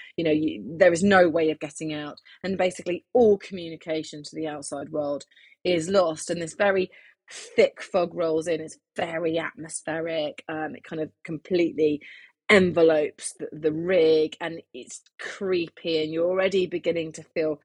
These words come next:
quite claustrophobic for the people that are on there. So I think for me, it captured me very quickly. Um, but one of the crew,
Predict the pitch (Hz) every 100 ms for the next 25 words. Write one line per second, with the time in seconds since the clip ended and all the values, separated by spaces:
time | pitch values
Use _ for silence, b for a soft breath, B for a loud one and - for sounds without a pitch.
0 | b - 202 185 - - 175 - 165 -
1 | 202 185 165 135 - - 156 - 160 147
2 | 156 147 - 160 160 160 151 156 - 160
3 | B - 202 - - _ 202 214 220 160
4 | - - 185 - 170 160 156 156 160 -
5 | 190 - 156 139 _ _ _ _ _ _
6 | 190 180 170 B B B 196 196 247 277
7 | 247 247 - 254 226 175 156 143